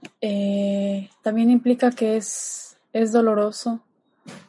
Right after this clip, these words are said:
eh, que empiezas a,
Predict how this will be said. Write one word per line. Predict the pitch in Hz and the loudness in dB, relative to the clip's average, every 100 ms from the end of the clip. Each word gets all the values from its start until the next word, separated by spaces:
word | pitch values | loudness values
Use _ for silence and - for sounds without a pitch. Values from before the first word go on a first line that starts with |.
| _ _ - | _ _ -6
eh, | 202 196 190 190 185 185 180 _ _ _ _ _ _ _ _ _ _ _ _ _ _ _ _ _ _ _ _ _ _ _ _ _ _ | -2 -2 -2 -2 -4 -6 -10 _ _ _ _ _ _ _ _ _ _ _ _ _ _ _ _ _ _ _ _ _ _ _ _ _ _
que | - 208 208 202 202 - | -8 -4 -4 -2 -4 -4
empiezas | 220 202 226 240 233 | -8 -6 -4 -4 -4
a, | 220 202 | -6 -6